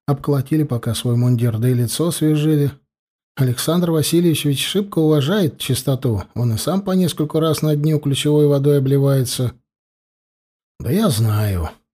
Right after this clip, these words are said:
улыбнулся Алексей. «Очень вам признателен, сударь, за подсказку. Только что ведь с дальней дороги прибыл. От Букской линии к вам сюда и безо всякого передыха добирались».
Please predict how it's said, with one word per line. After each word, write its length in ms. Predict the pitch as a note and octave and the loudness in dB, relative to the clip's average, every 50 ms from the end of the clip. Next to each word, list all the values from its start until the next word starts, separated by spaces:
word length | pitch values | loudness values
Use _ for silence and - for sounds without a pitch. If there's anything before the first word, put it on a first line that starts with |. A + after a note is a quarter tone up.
| _ _ | _ _
улыбнулся 560 | - A#2+ D3 D3+ D3 C#3+ C3 G#2 G2 - - | -4 -2 0 0 2 2 0 0 0 -2 -4
Алексей. 600 | G2+ G#2 A2+ A2+ - - A#2 G2+ F2 D#2+ D#2 - _ _ _ _ _ _ _ _ _ _ _ - | -2 -2 -4 -4 -4 -4 -4 -4 -4 -4 -6 -10 _ _ _ _ _ _ _ _ _ _ _ -2
«Очень 360 | C#3+ F3 D3+ - E3+ F3 E3+ | -2 0 0 2 2 2 2
вам 200 | F3+ F3 D#3 C#3+ | 2 2 2 2
признателен, 680 | D#3+ E3+ E3+ D#3 F3 F#3 F#3 D3+ - D3 C3 B2+ A#2+ G#2+ | 2 2 4 4 4 4 4 4 4 2 2 2 2 0
сударь, 500 | - - D3 D3 C#3+ B2+ A#2+ G#2+ G2+ - - | 0 0 2 2 4 4 2 0 -2 -4 -4
за 200 | - A2 G#2+ B2 | -4 -2 -2 -2
подсказку. 760 | A#2 B2 B2+ B2 - - - C3+ B2+ A2 - - G2 F2+ E2+ E2 - _ _ _ _ _ _ _ _ _ | 0 0 -2 -2 0 0 0 0 0 0 -2 -6 -6 -6 -8 -8 -10 _ _ _ _ _ _ _ _ _
Только 280 | - F3 D#3+ D#3 D#3 D3 | -6 -6 -4 -2 -2 -2
что 240 | - - E3 E3 | -2 0 0 2
ведь 120 | D#3 D3+ C3+ | 4 4 4
с 80 | A#2+ | 4
дальней 300 | A#2+ D3 D#3 D3+ D3 D3 | 4 4 4 4 4 4
дороги 460 | C#3+ C3+ D3+ D3 D#3 D#3 D3+ C3+ C3 A#2 | 4 4 4 6 6 6 6 4 2 2
прибыл. 520 | A2+ A#2 A#2 A2 G#2+ F#2 F2 E2 D#2+ - - _ _ _ _ _ _ _ _ _ _ _ | 2 0 0 0 0 -2 -4 -4 -6 -8 -10 _ _ _ _ _ _ _ _ _ _ _
От 160 | - F#2+ F2+ F2+ | -10 -10 -8 -2
Букской 400 | A2+ F3+ F#3+ D3 - - F3+ F3 | -2 -2 -2 -2 -2 0 2 2
линии 340 | E3 E3 G3+ G#3 F#3+ E3+ | 4 4 4 4 4 4
к 80 | C#3 - | 4 4
вам 200 | D3 C#3 C3 A#2+ | 2 2 2 2
сюда 400 | A#2+ - C3 B2+ C3 C3+ B2+ A#2 | 0 -2 -2 0 0 2 2 2
и 60 | A2+ | 2
безо 260 | A2 A#2 A#2+ B2 B2+ | 0 0 0 0 0
всякого 420 | A#2+ - D3+ D#3+ D#3+ D#3 D#3 D3+ C3+ | 0 0 0 0 2 4 4 4 4
передыха 500 | B2 C#3+ C3+ C3 A#2+ A2+ D3 C#3+ - C#3+ | 4 4 2 2 2 2 0 2 2 2
добирались». 680 | C3+ C3+ B2+ C3 B2+ C3+ C3 B2 A#2 A2 - - - | 2 2 2 2 2 2 2 2 0 0 -2 -4 -8